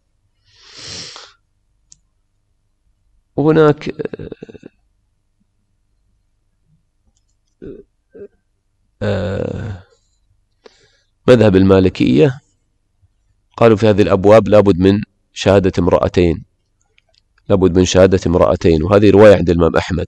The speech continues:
أيضًا. قالوا: "لما قمن في انفرادهن مقام الرجل وجب أن يقمن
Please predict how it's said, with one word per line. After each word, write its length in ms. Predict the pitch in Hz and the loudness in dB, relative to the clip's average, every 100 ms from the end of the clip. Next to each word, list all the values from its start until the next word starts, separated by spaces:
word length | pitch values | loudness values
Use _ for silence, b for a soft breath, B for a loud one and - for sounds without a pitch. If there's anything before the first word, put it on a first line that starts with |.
| - | -8
أيضًا. 200 | 82 - _ _ _ _ _ _ _ _ _ _ _ _ _ _ _ _ _ _ _ _ _ _ _ _ _ _ _ _ _ _ _ _ _ | -8 -8 _ _ _ _ _ _ _ _ _ _ _ _ _ _ _ _ _ _ _ _ _ _ _ _ _ _ _ _ _ _ _ _ _
قالوا: 240 | - 104 101 | 0 4 4
"لما 320 | 98 95 92 | 4 4 2
قمن 360 | - 110 98 90 | 2 4 4 2
في 120 | 92 | 0
انفرادهن 840 | 90 92 95 90 90 95 101 87 | 0 0 2 2 2 2 2 2
مقام 380 | 82 - 101 87 | 0 2 2 4
الرجل 400 | - 101 117 117 | 2 2 4 4
وجب 340 | 113 101 87 | 4 4 2
أن 220 | 90 92 | 2 2
يقمن 580 | 87 85 - 113 95 110 | 2 2 2 2 4 2